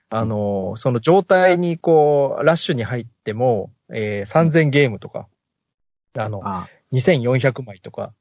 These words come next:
Speaker 1: 上限が決まってるんですよ、今。
Speaker 2: あ、
Speaker 1: 昔は、
Speaker 2: そうなんだ。
Speaker 1: 昔は決まってなかったんで、どっちかというと若者はね、
Speaker 2: ああ。
Speaker 1: こうスロットスロットでこう行ってたんですけど、
Speaker 2: うん、うん。
Speaker 1: 今や今パチンコパチンコに行ってますからね、皆さん。
Speaker 2: マジか、帰ってきてんのか、
Speaker 1: うん。
Speaker 2: パチンコ。
Speaker 1: 帰ってきてます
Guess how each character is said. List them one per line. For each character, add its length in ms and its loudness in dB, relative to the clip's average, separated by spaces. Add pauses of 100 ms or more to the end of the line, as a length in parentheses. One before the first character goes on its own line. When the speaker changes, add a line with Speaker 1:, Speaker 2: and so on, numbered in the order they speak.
(120)
Speaker 1:
上 280 4
限 140 0
が 80 -2
決 120 -6
ま 180 -4
っ 20 0
て 120 -4
る 60 0
ん 20 -2
で 60 -8
す 60 -12
よ、 60 -10
今。 180 -16 (500)
Speaker 2:
あ、 120 -14 (200)
Speaker 1:
昔 440 0
は、 0 -
Speaker 2:
そ 0 -
う 40 6
な 60 6
ん 100 0
だ。 60 -14 (680)
Speaker 1:
昔 300 0
は 80 4
決 100 -8
ま 100 2
っ 20 0
て 120 0
な 100 4
か 80 4
っ 60 0
た 120 -2
ん 40 -2
で、 40 -4
ど 100 0
っ 20 -2
ち 80 -10
か 100 2
と 80 -2
い 20 -6
う 40 -6
と 140 0
若 220 2
者 240 0
は 100 -2
ね、 80 -2
Speaker 2:
あ 40 -2
あ。 40 -4
Speaker 1:
こ 40 -2
う 20 -4
ス 160 -2
ロ 100 2
ッ 20 -2
ト 140 -6
ス 120 -4
ロ 80 2
ッ 80 -10
ト 80 -20
で 100 -12
こ 100 -2
う 60 2
行 60 -6
っ 20 -12
て 140 -20
た 100 2
ん 40 -2
で 40 -8
す 60 -20
け 100 -10
ど、 340 -6
Speaker 2:
う 40 -12
ん、 20 -8
う 60 -8
ん。 60 -14 (480)
Speaker 1:
今 260 6
や 120 4
今 180 -2
パ 140 -4
チ 120 2
ン 40 2
コ 100 2
パ 100 0
チ 120 -4
ン 60 -2
コ 80 -4
に 60 -4
行 20 -10
っ 40 -10
て 60 -6
ま 100 -4
す 60 -12
か 140 -20
ら 60 -18
ね、 60 -14
皆 120 -20
さ 60 -20 (880)
ん。 20 -16
Speaker 2:
マ 80 -8
ジ 160 -16
か、 240 -14
帰 100 -4
っ 20 -12
て 140 -16
き 80 -20
て 120 -12
ん 60 -14
の 60 -20
か、 300 -16
Speaker 1:
う 40 -6
ん。 40 -8 (100)
Speaker 2:
パ 120 -18
チ 140 -16
ン 40 -14
コ。 60 -4
Speaker 1:
帰 60 -6
っ 20 -16
て 80 -10
き 80 -12
て 60 -10
ま 100 -6
す 140 -18